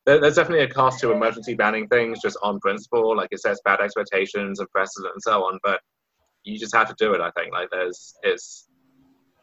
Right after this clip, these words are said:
th-, this is a mistake that they brought on themselves by not banning Hogak instead of Bridge. And I, I kind of agree with, you know, friend of the show fo-, and occasional host Brian Gottlieb saying that banning Bridge might actually make the deck better, like, in the abstract and also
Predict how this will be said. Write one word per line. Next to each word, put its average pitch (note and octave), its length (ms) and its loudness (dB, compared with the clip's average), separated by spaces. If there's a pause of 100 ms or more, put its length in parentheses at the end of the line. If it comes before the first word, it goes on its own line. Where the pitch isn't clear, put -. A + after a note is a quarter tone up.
(180)
th-, E3 140 2
this E3+ 140 4
is G#3 60 0
a G#3 60 4
mistake F3 280 0
that E3+ 60 -4
they C#3 100 4
brought B2+ 300 2
on A#2+ 60 0
themselves A#2 540 2
by G#2 400 2
not A#2 320 2
banning A2 280 -2
Hogak A#2+ 320 0
instead A2+ 200 -4
of F#2+ 120 -6
Bridge. C3+ 300 2 (300)
And A#2 280 0 (300)
I, C3+ 120 2
I B2 80 0
kind E3 160 2
of G#3+ 60 4
agree D#3+ 280 4
with, A2+ 300 4 (360)
you B2 80 -2
know, F#2+ 120 2
friend B2+ 300 2
of A#2+ 60 -2
the A2+ 60 -2
show G#2+ 500 2
fo-, C#3 180 -6 (200)
and G2 340 -4
occasional A2 360 0
host G#2+ 240 0
Brian G#2+ 240 2
Gottlieb A2 360 2
saying G#2 320 -2
that F#2+ 160 0 (420)
banning F#3 400 2
Bridge C3 300 2
might C3+ 140 2
actually C3 280 0
make B2+ 140 2
the A2+ 60 -2
deck G#2+ 240 0
better, G#2+ 260 -2 (300)
like, - 180 0
in B2 80 -2
the A#2+ 100 0
abstract - 500 -2
and A#2+ 80 -2
also A#2 500 2